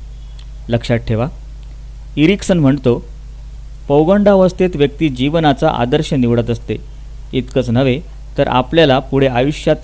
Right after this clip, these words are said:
काय करायचं आहे हे तिथं काहीसं निश्चित होत जातं." नियोजनाचा अभाव असणं हे अपयशाला आपल्या आयुष्यात लवकर बोलवण्यासारखंच आहे.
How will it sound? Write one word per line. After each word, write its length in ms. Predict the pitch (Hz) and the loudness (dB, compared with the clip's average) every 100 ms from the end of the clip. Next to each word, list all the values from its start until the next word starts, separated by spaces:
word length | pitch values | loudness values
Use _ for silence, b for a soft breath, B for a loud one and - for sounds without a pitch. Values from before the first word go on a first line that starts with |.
| - | 0
काय 160 | 143 | 2
करायचं 460 | 175 147 139 - 135 | 2 2 2 0 -2
आहे 220 | 135 117 | 0 0
हे 260 | - 135 131 147 | -2 -4 -4 -4
तिथं 300 | 131 127 123 B B - | 0 0 0 B B -2
काहीसं 360 | 143 139 151 135 | 2 2 2 0
निश्चित 300 | 127 - 170 | 0 -2 -2
होत 140 | - 123 | 0 0
जातं." 320 | 120 113 110 - - - - - - - - | 0 -2 -4 -10 -16 -16 -16 -16 -16 -14 -2
नियोजनाचा 680 | 123 175 190 190 185 202 123 | 4 6 6 6 4 4 2
अभाव 360 | 127 156 156 | 4 6 6
असणं 340 | 131 151 127 127 | 4 2 -2 0
हे 180 | 131 147 | -2 0
अपयशाला 760 | 139 160 160 147 143 151 180 - | 0 4 4 4 2 2 0 -2
आपल्या 340 | 123 139 127 | -4 -2 -2
आयुष्यात 420 | 120 147 - 123 120 | -2 -2 0 0 0
लवकर 360 | 123 131 - 160 | -2 0 2 2
बोलवण्यासारखंच 800 | 131 127 127 123 127 117 123 113 | 4 4 4 2 0 -2 -2 -2
आहे. 200 | 107 | -4